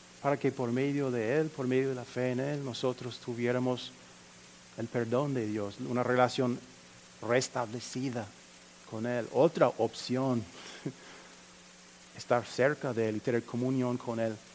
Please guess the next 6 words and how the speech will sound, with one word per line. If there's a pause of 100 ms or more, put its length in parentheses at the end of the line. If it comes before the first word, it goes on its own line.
(480)
para
siempre. (840)
Este
es (480)
Yahvé. (240)
<laughs>